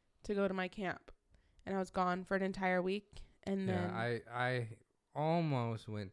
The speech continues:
Speaker 2: to her s-, to her classroom to do a few things, but
Speaker 1: I
Speaker 2: she
Speaker 1: told
Speaker 2: told
Speaker 1: him
Speaker 2: me
Speaker 1: not
Speaker 2: not
Speaker 1: to.
Speaker 2: to
Speaker 1: It's
Speaker 2: before
Speaker 1: like,
Speaker 2: she
Speaker 1: "It's not
Speaker 2: left.
Speaker 1: fair. That's my classroom."
Speaker 2: Yeah, so.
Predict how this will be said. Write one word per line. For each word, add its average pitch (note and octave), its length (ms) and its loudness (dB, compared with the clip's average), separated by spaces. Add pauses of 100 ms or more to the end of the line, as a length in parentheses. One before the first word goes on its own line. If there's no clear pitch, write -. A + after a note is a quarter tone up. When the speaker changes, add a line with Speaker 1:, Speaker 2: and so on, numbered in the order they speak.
Speaker 2:
to G#2 80 -4
her G2 120 -2
s-, - 160 -12 (360)
to A2+ 60 -6
her G#2+ 100 -6
classroom F#2+ 500 -10
to F2+ 60 -14
do F#2 280 -6 (420)
a G#2 60 -6
few G2+ 220 -6
things, G2 280 -8
but G#3 100 2
Speaker 1:
I A3 80 4
Speaker 2:
she G#3+ 80 -2
Speaker 1:
told A3 180 6
Speaker 2:
told A3+ 100 6
Speaker 1:
him G#3+ 60 2
Speaker 2:
me G3 60 4
Speaker 1:
not F#3 160 6
Speaker 2:
not G#3 180 0
Speaker 1:
to. E3+ 200 2
Speaker 2:
to G#2 160 -2
Speaker 1:
It's G2 100 -8
Speaker 2:
before G2 260 -8
Speaker 1:
like, G#3+ 100 -4
Speaker 2:
she A3 60 -6
Speaker 1:
"It's G3+ 100 -4
not A#3 160 2
Speaker 2:
left. - 180 -4
Speaker 1:
fair. A3 420 4
That's F#3+ 260 -2
my G3+ 420 0
classroom." G#3+ 680 0 (160)
Speaker 2:
Yeah, G2 140 -8 (220)
so. F#2+ 240 -6